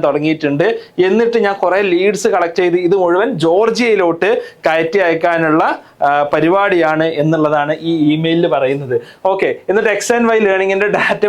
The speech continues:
മുഴുവൻ എടുത്തിട്ട്, സ്റ്റുഡന്റ് ഡാറ്റ മുഴുവൻ എടുത്തിട്ട് ഞാൻ എന്ത് ചെയ്യാണ്, ഞാൻ കുട്ടികളെ ജോർജിയയിലോട്ട് കയറ്റി അയക്കാനുള്ള പരിപാടിയാണെന്നുള്ളതാണ് പറയുന്നത്. എൻ്റെ പ്രിയപ്പെട്ട,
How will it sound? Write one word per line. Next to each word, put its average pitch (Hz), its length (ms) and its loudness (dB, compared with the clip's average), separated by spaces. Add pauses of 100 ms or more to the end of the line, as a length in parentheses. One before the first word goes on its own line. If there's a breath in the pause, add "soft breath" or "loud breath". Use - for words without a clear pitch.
മുഴുവൻ 180 300 2
എടുത്തിട്ട്, 165 320 -2
സ്റ്റുഡന്റ് 185 360 0
ഡാറ്റ 170 180 0 (100)
മുഴുവൻ 165 300 2
എടുത്തിട്ട് 156 360 -2
ഞാൻ 156 160 0
എന്ത് 151 100 0
ചെയ്യാണ്, 151 260 0
ഞാൻ 156 100 -2 (100)
കുട്ടികളെ 156 300 0 (100)
ജോർജിയയിലോട്ട് 156 600 0
കയറ്റി 139 300 0
അയക്കാനുള്ള 139 400 -2
പരിപാടിയാണെന്നുള്ളതാണ് 135 1080 2
പറയുന്നത്. 127 420 0 (480 loud breath)
എൻ്റെ 190 180 2 (140)
പ്രിയപ്പെട്ട, 185 580 0